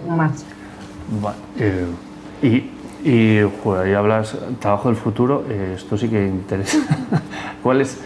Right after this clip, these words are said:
Speaker 2: si tuvieras que definir, eh, igual es una pregunta demasiado abierta, pero cuáles son los skills que más se demandan? O sea, uf, trabajo del futuro. Cuéntanos, ¿qué es esto del trabajo del futuro?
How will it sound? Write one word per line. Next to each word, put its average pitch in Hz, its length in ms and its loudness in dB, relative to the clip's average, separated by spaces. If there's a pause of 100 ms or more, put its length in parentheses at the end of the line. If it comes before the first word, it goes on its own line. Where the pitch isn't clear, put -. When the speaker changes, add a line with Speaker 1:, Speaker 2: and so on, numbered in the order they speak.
(180)
Speaker 2:
si - 120 -2
tuvieras 117 300 4
que 139 100 2
definir, 123 600 4 (160)
eh, 110 200 0 (920)
igual 107 160 6
es 110 80 2
una 117 100 4
pregunta 104 300 2
demasiado 98 600 2 (260)
abierta, 110 340 2
pero 104 140 2
cuáles 117 240 4
son 143 320 4
los 127 160 2
skills 123 600 2 (880)
que 123 100 4
más 123 200 4
se 143 120 2
demandan? 127 480 4
O - 60 -6
sea, 113 180 2 (400)
uf, 117 160 2 (580)
trabajo 131 300 6
del 156 80 4
futuro. 113 420 2 (640)
Cuéntanos, 127 580 2
¿qué 131 100 4
es 127 100 2
esto 147 180 2
del 160 100 6
trabajo 127 300 4
del 120 80 2
futuro? 104 420 2